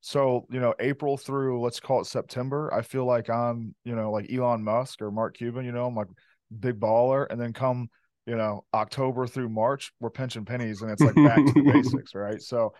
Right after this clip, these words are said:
Speaker 2: Yeah, man.
Speaker 1: uh, that, you know, that, those stresses you felt, dude, I feel 'em, like, every, every fall and winter just based on the seasonality of my business. So,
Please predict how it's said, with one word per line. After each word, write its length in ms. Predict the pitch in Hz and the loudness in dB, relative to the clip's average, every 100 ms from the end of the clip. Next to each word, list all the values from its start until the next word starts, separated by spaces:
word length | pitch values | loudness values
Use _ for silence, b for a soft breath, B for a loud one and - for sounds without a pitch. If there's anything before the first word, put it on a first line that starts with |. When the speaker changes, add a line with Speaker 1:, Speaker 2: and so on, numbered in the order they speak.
| b | b
Speaker 2:
Yeah, 180 | 101 104 | 4 6
man. 140 | 98 | 6
Speaker 1:
uh, 260 | 90 87 - _ _ 110 | 6 4 0 _ _ -4
that, 160 | 135 _ | -4 _
you 60 | 143 | -2
know, 160 | 151 135 | 0 2
that, 180 | 147 - | -2 -2
those 240 | 131 160 151 | 0 2 2
stresses 440 | - 165 156 139 | 0 0 0 -8
you 100 | 160 | -8
felt, 260 | 160 147 131 | 0 2 4
dude, 100 | 131 | 2
I 100 | 151 | 2
feel 200 | 143 131 | 2 0
'em, 60 | 120 | 0
like, 160 | 110 | -2
every, 420 | 123 120 123 113 - | -4 -2 -6 -2 -2
every 240 | 127 120 | -2 -4
fall 280 | - 123 120 | 0 2 2
and 80 | 110 | 0
winter 300 | 127 110 95 | -6 -8 -12
just 220 | 107 - | -12 -6
based 240 | 113 - | -6 -4
on 80 | 110 | -10
the 80 | 101 | -10
seasonality 500 | - 104 107 110 104 | -12 -8 -4 -2 -4
of 60 | |
my 140 | 98 90 | -8 -10
business. 500 | 104 113 98 87 - | -8 -8 -8 -14 -10
So, 300 | 120 110 | -2 -2